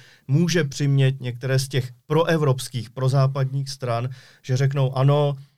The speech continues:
eh, víme, není to ideální řešení, ale je tady, je tady na stole řešení, které by bylo pro naši republiku ještě horší.“ Eh, ten prvek oběti, eh,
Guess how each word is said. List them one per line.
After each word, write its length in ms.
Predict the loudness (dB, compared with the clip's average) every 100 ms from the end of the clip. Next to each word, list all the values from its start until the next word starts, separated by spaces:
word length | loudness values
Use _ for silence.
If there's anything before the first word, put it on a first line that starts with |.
| _
eh, 320 | -6 -2 -2 0
víme, 480 | 0 0 2 2
není 240 | 2 2 2
to 200 | 0 0
ideální 460 | 2 2 4 4
řešení, 680 | 2 0 2 2 2 0 -4 -8 0
ale 240 | 4 4
je 100 | 4
tady, 400 | 2 0 0 0
je 100 | -6
tady 340 | -4 0 0 0
na 120 | -4
stole 280 | -6 -2 0
řešení, 380 | 0 0 -2 -2
které 240 | -2 -2
by 100 | -2
bylo 300 | -4 -2 -2
pro 180 | -4 -4
naši 260 | -4 -4
republiku 560 | -4 -4 -8 -8 -8 -10
ještě 340 | -10 -8 -2
horší.“ 520 | 0 0 -4 -8 -10 -12
Eh, 680 | -18 -20 -20 -8 -6 -4
ten 220 | -2 -2
prvek 320 | 0 0 0 0
oběti, 680 | 0 4 2 2 0 -2
eh, 320 | -6 -14 _